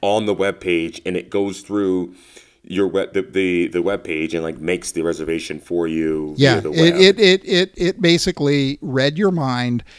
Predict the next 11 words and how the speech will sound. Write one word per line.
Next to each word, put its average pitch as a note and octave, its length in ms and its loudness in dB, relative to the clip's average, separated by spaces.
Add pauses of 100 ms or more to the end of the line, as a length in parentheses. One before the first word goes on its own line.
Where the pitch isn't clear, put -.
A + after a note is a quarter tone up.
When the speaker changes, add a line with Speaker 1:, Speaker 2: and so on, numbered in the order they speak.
(240)
Speaker 2:
put D#3+ 220 4
in D#3+ 280 2
what D3 200 4
you D3 180 2
would D#3 120 2
have C#3+ 120 -4
put D3 200 0
in, A#2 360 -2
Speaker 1:
<laughs> - 40 -20
Yeah. C3 920 2
Speaker 2:
and C3 180 0